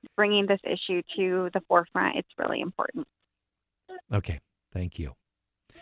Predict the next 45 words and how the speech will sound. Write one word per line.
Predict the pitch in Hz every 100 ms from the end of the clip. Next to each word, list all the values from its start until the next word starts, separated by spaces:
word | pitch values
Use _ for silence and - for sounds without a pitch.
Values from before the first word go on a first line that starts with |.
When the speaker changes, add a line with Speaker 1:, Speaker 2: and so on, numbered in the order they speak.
| - -
Speaker 2:
It's | -
River | 120 120
to |
River | 110 127 113
from | 117 101
I | 98
P | 107 107
R | 104
News. | 107 117 107
I'm | 127 117
Ben | 104 98 98
Kiefer, | - 110 - 107 92 -
uh, | 113
talking | - 98 104
about | 98 101 104
the | 113
shutdown, | 143 135 123 113 113
narrowly | 92 101 110 113
averted | 110 120 120 120
on | 117
the | 117
weekend, | 120 113 107 101 107 - _ _
the | 98
aftermath | 95 95 110 101 101 95
of | 95
that, | 101 107 -
several | - 117 113
Iowa | 104 113 117 107
perspectives | - 95 - 127 120 107 90
we | 98
thought | 101 110
you'd | 113 120
enjoy, | 110 - 101 120 107 101 110 - - - _
uh, | 101 98
being | 95 101
informed | 95 90 117 117 104
about | 87 92 101 120 -
on | 101 113
the | 120
shutdown, | - 117 - 104 107 127 110 - _ _ 104
uh, | 101 98
that | 104
almost | 123 147 175 -
happened, | 123 113 139 147
and | - 127 123 113